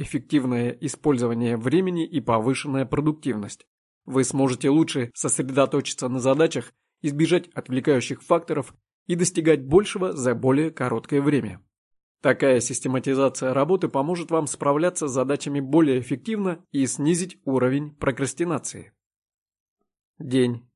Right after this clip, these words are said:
пятнадцатый. Создайте план на следующую неделю, учитывая свои приоритеты.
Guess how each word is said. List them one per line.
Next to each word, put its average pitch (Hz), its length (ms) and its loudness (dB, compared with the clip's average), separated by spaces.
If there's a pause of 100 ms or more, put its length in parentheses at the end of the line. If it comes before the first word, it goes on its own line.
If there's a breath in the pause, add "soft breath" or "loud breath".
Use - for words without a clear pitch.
пятнадцатый. 135 720 -2 (540)
Создайте 139 520 4
план 160 300 2
на 127 80 0
следующую 131 500 -2
неделю, 156 520 0 (100)
учитывая 165 640 -2
свои 120 380 0
приоритеты. 127 760 -4